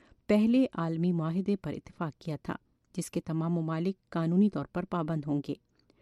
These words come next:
پہلی مرتبہ اس معاہدے کے تحت ایک ایسا لائحہ عمل مرتب کیا گیا جس میں خطرناک موسمیاتی تبدیلیوں پر قابو پانے کی غرض سے عالمی حدت میں اضافے کو روکنے کے لیے اقدامات کرنے پر اتفاق کیا گیا۔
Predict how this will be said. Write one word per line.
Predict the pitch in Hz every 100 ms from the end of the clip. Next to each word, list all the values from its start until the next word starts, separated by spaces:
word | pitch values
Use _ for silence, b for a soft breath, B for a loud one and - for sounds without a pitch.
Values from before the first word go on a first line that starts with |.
| b b b
پہلی | 247 254 294
مرتبہ | 208 151 - 180 226
اس | - 185 160
معاہدے | 160 180 202
کے | 170
تحت | - 160 185
ایک | - -
ایسا | 160 - 180
لائحہ | 156 151
عمل | 151 165 185
مرتب | 175 151 - 147 -
کیا | 180 190
گیا | 196 220 b b b _
جس | 214 -
میں | 202
خطرناک | - 185 165 170 190 185
موسمیاتی | 165 - 165 156 - 185
تبدیلیوں | 160 143 156 156 185
پر | - 170 -
قابو | 156 151 185
پانے | 165 151 143
کی | - 147
غرض | 165 185
سے | - 220 226 b b b -
عالمی | 180 190 214 226
حدت | 160 156 - 185
میں |
اضافے | - 156 147 -
کو | 190 151
روکنے | 151 196 208
کے | -
لیے | 151 151 -
اقدامات | 151 160 151 165 190
کرنے | - 147 147
پر | -
اتفاق | 190 - 170 170 143 -
کیا | 160 147
گیا۔ | -